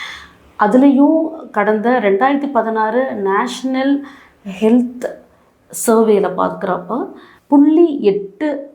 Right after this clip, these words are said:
சதவீதம் வந்து அஃபெக்ட் ஆகுறாங்க schizophrenia-ல அப்படின்னு புள்ளி விவரமா சொல்றாங்க. So, ஒரு, அம், ஜென்ரலா பார்த்தா, ஆணா பெண்ணான்னு பார்த்தா,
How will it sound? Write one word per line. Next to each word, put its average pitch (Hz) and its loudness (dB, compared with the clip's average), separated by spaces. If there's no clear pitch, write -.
சதவீதம் 208 0
வந்து 196 -2
அஃபெக்ட் 190 -6
ஆகுறாங்க 175 -2
schizophrenia-ல 180 -2
அப்படின்னு 180 -2
புள்ளி 254 2
விவரமா 185 -6
சொல்றாங்க. 185 -12
So, 285 4
ஒரு, 226 2
அம், 202 2
ஜென்ரலா 233 2
பார்த்தா, 240 0
ஆணா 269 4
பெண்ணான்னு 220 -4
பார்த்தா, 202 -6